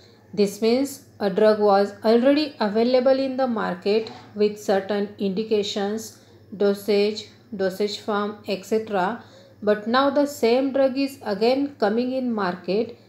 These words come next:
with new claims, maybe change in indications or change in dosage or change in dosage form or route of administration. Third of the defin-,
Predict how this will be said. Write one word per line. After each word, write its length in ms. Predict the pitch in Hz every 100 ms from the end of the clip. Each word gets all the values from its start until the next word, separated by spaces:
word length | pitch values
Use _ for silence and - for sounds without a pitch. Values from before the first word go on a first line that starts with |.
| -
with 280 | 220 269 -
new 260 | 226 247 254
claims, 640 | 233 185 160 180 - - - _ - - -
maybe 320 | 208 247 294
change 440 | 285 247 226 240 240
in 160 | 247
indications 1040 | 233 196 190 202 190 185 170 180 233 - - - -
or 180 | 185 190 190
change 340 | - 233 240
in 220 | 247 240 202
dosage 640 | 185 180 196 180 180 - - - -
or 200 | 190 185 -
change 320 | 214 214 233
in 220 | 277 254
dosage 420 | 202 180 208 208
form 460 | - 220 165 214 233 - _ - -
or 320 | 240 294 311 -
route 320 | 214 185 180
of 220 | 208 254 - - -
administration. 920 | 190 175 175 170 - 165 151 180 - 185 _ _ _ _ _ _ _ _ _ - - - - _ -
Third 260 | 254 277
of 220 | 285 262 233
the 100 | 247
defin-, 400 | 190 202 196